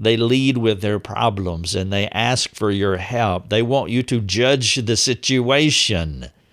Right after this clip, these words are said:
Here's a synonym for judging, discernment.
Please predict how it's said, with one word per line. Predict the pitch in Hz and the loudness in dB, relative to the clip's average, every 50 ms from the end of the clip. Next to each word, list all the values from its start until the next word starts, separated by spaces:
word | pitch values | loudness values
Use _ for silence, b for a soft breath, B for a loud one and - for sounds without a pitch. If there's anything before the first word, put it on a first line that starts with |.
| b b b b b b b b b b b b | b b b b b b b b b b b b
Here's | b - 120 110 95 | b -2 -2 0 0
a | 95 90 | 0 0
synonym | - - - 101 98 101 98 95 90 85 95 104 | 0 0 0 0 0 0 0 0 0 -2 -2 -6
for | 101 - - 90 90 85 82 76 85 - - _ _ - 92 | -8 -8 -6 -4 -4 -4 -4 -6 -8 -12 -16 _ _ -14 -8
judging, | - 90 80 80 78 76 92 95 95 101 95 85 76 - _ _ _ _ _ _ _ | -6 -6 -4 -6 -6 -6 -4 -4 -4 -4 -4 -6 -8 -10 _ _ _ _ _ _ _
discernment. | 87 80 - - 78 80 76 76 85 98 - - | -6 -4 -4 -2 -4 -4 -6 -6 -6 -8 -8 -12